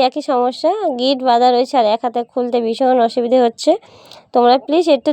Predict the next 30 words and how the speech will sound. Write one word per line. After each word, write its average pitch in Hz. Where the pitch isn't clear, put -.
ধৈর্য 269
ধরে 277
দেখে 247
নিও 269
ভিডিওটা 254
ফুল 262
ওয়াচ 226
করে। 240
সবাই 240
আমার 240
যারা 262
ভালোবাসার 240
বন্ধুরা 226
আছো, 240
যারা 214
আমার 226
প্রিয় 247
পরিবার 214
আছো, 208
সবাই 226
আমার 233
সাথে 214
থেকো, 233
আমার 214
পাশে 202
থেকো। 240
এই -
দেখো, -
তো 240
এই 277